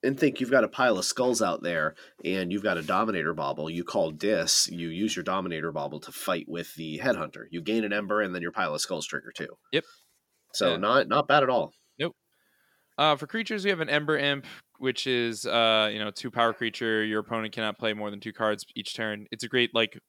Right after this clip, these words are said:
Speaker 2: s-, you know, make them think, like, have to burn stuff. Uh, generally isn't gonna really ever limit them to <laughs> having more, playing more than two cards, uh, because, you know, people who are good are gonna identify it and get rid of it.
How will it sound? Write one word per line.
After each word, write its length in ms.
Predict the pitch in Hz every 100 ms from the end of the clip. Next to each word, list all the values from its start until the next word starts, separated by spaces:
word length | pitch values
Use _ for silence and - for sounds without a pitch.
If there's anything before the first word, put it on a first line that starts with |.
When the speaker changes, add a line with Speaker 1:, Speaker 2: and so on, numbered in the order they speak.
| _ _ _ _ -
Speaker 2:
s-, 160 | - -
you 100 | 120
know, 160 | 117 107
make 420 | 107 113 110 113
them 140 | 117 107
think, 300 | 113 104 -
like, 160 | 113 107
have 180 | 123 -
to 80 | 101
burn 260 | 120 127
stuff. 360 | - 135 127 _ _ _ _ _ _
Uh, 200 | 117 113
generally 480 | 110 143 143 135 123
isn't 260 | 117 120 110
gonna 200 | 120 110
really 280 | 117 113 110
ever 260 | 120 120 120
limit 360 | 113 131 160
them 220 | 175 175 175
to 160 | 180
<laughs> 0 |
having 360 | 160 202 165 165
more, 200 | 170 170 165
playing 240 | - 175 170
more 120 | 175
than 140 | 170 165
two 180 | 180
cards, 480 | 165 180 180 170 - _ _ _ _ _
uh, 160 | 120 113
because, 480 | 113 123 113 101 -
you 100 | 107
know, 140 | 101 98 _ _
people 240 | 120 110
who 60 | 104
are 100 | 107
good 220 | 113 110
are 80 | 107
gonna 320 | 104 101 98 -
identify 500 | 104 101 98 110 101
it 120 | 104
and 120 | - 98
get 120 | -
rid 100 | 113
of 60 | 123
it. 180 | 131